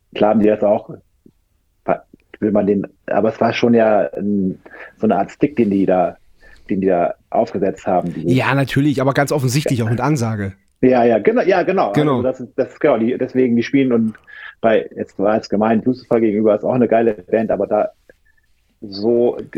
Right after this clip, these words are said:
Speaker 1: Kings of Rock und so derbe, wie die getan haben, war's, waren die halt, waren
Speaker 2: Ja.
Speaker 1: die halt nicht. Und,
Speaker 2: Ja, ja,
Speaker 1: ja.
Speaker 2: ja, ja, ja, ja.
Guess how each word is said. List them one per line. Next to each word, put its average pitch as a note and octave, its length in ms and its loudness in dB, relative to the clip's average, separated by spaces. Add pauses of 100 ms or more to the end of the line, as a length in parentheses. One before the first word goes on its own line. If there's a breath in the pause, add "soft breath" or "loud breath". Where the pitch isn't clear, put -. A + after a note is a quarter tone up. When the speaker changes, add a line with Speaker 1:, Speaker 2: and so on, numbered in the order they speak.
(300)
Speaker 1:
Kings C#3 240 0
of A#2 240 -2
Rock B2+ 200 0
und A2+ 180 -2
so A#2+ 140 0
derbe, A#2+ 420 0
wie A#2+ 100 -4
die A2+ 120 -2
getan A#2+ 340 0
haben, A2+ 440 -2
war's, B2 400 -4
waren B2+ 220 -2
die B2+ 160 -6
halt, A2 260 -4 (560)
waren A#2 220 0
Speaker 2:
Ja. A#2 60 0
Speaker 1:
die A#2+ 120 -2
halt G#2+ 160 0
nicht. G2+ 360 -8
Und, A2 200 -4
Speaker 2:
Ja, C3+ 140 2
ja, C3+ 220 0
Speaker 1:
ja. A#2 60 -2
Speaker 2:
ja, A#2+ 100 -4
ja, A#2 280 -6
ja, B2 140 -4
ja. A2+ 160 -6